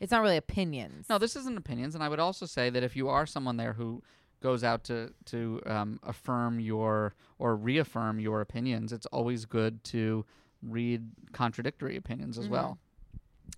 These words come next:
Speaker 1: God, you're so smart. Okay, so bottom line, though, people should vote.
Speaker 2: People should vote.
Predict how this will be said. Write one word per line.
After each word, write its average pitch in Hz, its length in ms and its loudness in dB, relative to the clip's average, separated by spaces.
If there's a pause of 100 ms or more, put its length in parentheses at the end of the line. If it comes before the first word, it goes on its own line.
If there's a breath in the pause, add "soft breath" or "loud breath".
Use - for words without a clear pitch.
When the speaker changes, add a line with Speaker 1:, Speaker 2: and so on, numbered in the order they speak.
(100)
Speaker 1:
God, 131 180 -12
you're 131 120 -12
so 143 180 -8
smart. 135 400 -8
Okay, 170 240 0
so 196 200 2
bottom 190 280 8
line, 156 140 2
though, 143 60 0
people 135 240 -6
should 90 240 -8
vote. - 340 -12 (680)
Speaker 2:
People 147 240 -8
should 147 220 -8
vote. 131 240 -12